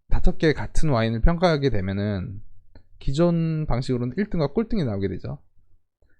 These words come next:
하지만 이제 사실은 그거는 같은 와인에 대한 그냥 와인 평가의 편차를 보여주는 거기 때문에 당연히, 예, 그거는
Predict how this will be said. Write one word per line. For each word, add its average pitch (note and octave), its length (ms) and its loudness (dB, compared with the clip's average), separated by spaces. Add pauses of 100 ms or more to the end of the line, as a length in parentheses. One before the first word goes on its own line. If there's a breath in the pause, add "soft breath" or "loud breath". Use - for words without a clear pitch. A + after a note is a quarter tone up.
하지만 G3+ 340 2
이제 G#2+ 100 2
사실은 B2+ 680 2
그거는 G#2+ 320 -6
같은 - 260 -6
와인에 A2 300 0
대한 G2+ 160 -2
그냥 G2 380 -6 (320)
와인 A2 260 -2
평가의 C3+ 380 4
편차를 F#3 480 4
보여주는 A2 560 -2
거기 G2 260 -4
때문에 G2+ 560 -4 (720 soft breath)
당연히, A#2+ 640 2 (180)
예, G2+ 360 -8
그거는 G2+ 540 -6